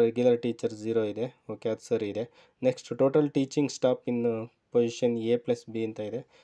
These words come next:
ಇದು ಒಂದು ಅಂತ ಇದೆ. ಒಂದು ಅಂದರೆ ಒಂದು ಕಂಪ್ಲೀಟ್ ಆಗಿದೆ, ಇನ್ನೊಂದು ಇನ್‌ಕಂಪ್ಲೀಟ್ ಅಂತ ತೋರಿಸ್ತಾ ಇದೆ. ಇದು ಇಂಪಾರ್ಟೆಂಟು. ಇನ್‌ಕಂಪ್ಲೀಟ್ ಆಗಿರೋದನ್ನ ಕಂಪ್ಲೀಟ್ ಮಾಡಿದ ನಂತರ ಇಲ್ಲಿ ಟೋಟಲ್ ಟೀಚರ್ಸ್ ಒಂದು ಬದಲು ಎರಡು ಬರುತ್ತೆ ಅಲ್ಲಿ.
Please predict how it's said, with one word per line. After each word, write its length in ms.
ಇದು 200
ಒಂದು 300
ಅಂತ 160
ಇದೆ. 220
ಒಂದು 440
ಅಂದರೆ 240
ಒಂದು 320
ಕಂಪ್ಲೀಟ್ 400
ಆಗಿದೆ, 320
ಇನ್ನೊಂದು 340
ಇನ್‌ಕಂಪ್ಲೀಟ್ 680
ಅಂತ 160
ತೋರಿಸ್ತಾ 420
ಇದೆ. 140
ಇದು 160
ಇಂಪಾರ್ಟೆಂಟು. 840
ಇನ್‌ಕಂಪ್ಲೀಟ್ 640
ಆಗಿರೋದನ್ನ 600
ಕಂಪ್ಲೀಟ್ 480
ಮಾಡಿದ 320
ನಂತರ 280
ಇಲ್ಲಿ 220
ಟೋಟಲ್ 420
ಟೀಚರ್ಸ್ 400
ಒಂದು 540
ಬದಲು 480
ಎರಡು 240
ಬರುತ್ತೆ 380
ಅಲ್ಲಿ. 220